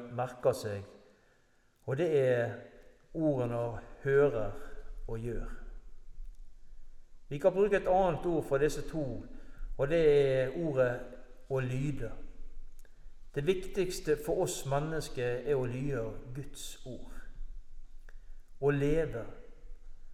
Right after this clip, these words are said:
det er å bygge, og det er bare to grunnvoller å bygge på. Enten er man forstandig som den forstandige mannen og bygger huset sitt på fjellgrunn, eller så er man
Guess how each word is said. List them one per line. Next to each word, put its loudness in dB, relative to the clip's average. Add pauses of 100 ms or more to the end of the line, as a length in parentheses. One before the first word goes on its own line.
(160)
det 0
er 2
å 8
bygge, -2 (560)
og -2
det 2 (100)
er 2
bare 2
to -6 (360)
grunnvoller 2
å -2
bygge -4
på. -2 (1200)
Enten -2
er 6
man 2
forstandig 0
som -4
den -2
forstandige 0
mannen 0 (480)
og -4
bygger -2
huset -2
sitt -4
på -2
fjellgrunn, 0 (560)
eller 4
så 4
er 8
man 4